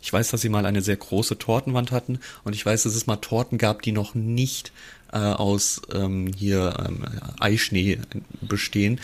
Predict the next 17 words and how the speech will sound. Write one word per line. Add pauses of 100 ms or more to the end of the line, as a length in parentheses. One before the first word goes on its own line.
(160)
sondern
die
auch
wirklich
so (360)
eine
Form
von
so
einem
riesen
Schokokuss
haben
und
so. (420)
Ähm,
aber